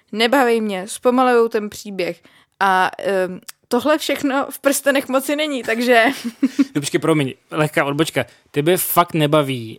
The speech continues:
Speaker 2: ani v Hobbitovi ta scéna, kdy oni si dávají ty hádanky? To je asi jedna z nejikoničtějších
Speaker 1: Ne,
Speaker 2: scén
Speaker 1: ne.
Speaker 2: toho.
Speaker 1: Já to prostě, mě to před celý nudný.
Speaker 2: Dobře, dobře. Takže ale tady Gloom není, nebo zatím není, doufám, že nebude možná ani,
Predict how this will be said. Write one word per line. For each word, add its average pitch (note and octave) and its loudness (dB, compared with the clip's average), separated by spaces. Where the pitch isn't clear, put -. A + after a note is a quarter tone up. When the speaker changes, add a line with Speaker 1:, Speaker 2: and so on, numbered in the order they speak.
Speaker 2:
ani C#3+ -2
v C#3+ -4
Hobbitovi C#3 2
ta D3+ -2
scéna, C3 -2
kdy C3 -4
oni C3 -4
si - -2
dávají B2+ 0
ty C3 -6
hádanky? B2 -4
To D#3 -6
je C#3 0
asi C3+ -4
jedna C#3 -2
z A#2+ -8
nejikoničtějších C3+ -8
Speaker 1:
Ne, G3+ -4
Speaker 2:
scén C3+ -4
Speaker 1:
ne. C3 -8
Speaker 2:
toho. C3 -6
Speaker 1:
Já A3+ 0
to G#3 -6
prostě, G#3 -6
mě G#3 -4
to G#3 -12
před - -10
celý G3 -8
nudný. E3 -14
Speaker 2:
Dobře, G3+ -4
dobře. C#3+ -8
Takže F3+ 2
ale F#3+ 2
tady G3 2
Gloom E3+ 0
není, C3+ -4
nebo C3+ -6
zatím B2 -8
není, D#3 -6
doufám, C#3 -8
že C3+ -8
nebude C3+ -6
možná D3+ -6
ani, E3 -8